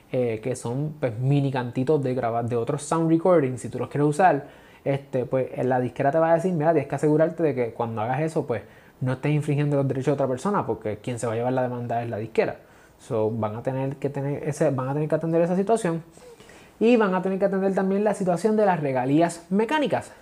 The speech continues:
que las vamos a hablar en otro video, pero en es-, en esencia, las regalías mecánicas es, eh, responden a la relación que existe entre el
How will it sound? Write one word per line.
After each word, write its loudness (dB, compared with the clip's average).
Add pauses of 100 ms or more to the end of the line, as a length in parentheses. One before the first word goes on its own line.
(360)
que -4
las -4
vamos -4
a 0
hablar 4
en 0
otro 0
video, 2
pero 2
en 2
es-, 0
en 2
esencia, 2 (340)
las 2
regalías 0
mecánicas 0 (380)
es, 2 (200)
eh, 4
responden 2
a 6
la 2
relación 0
que 0
existe -2
entre 2
el 4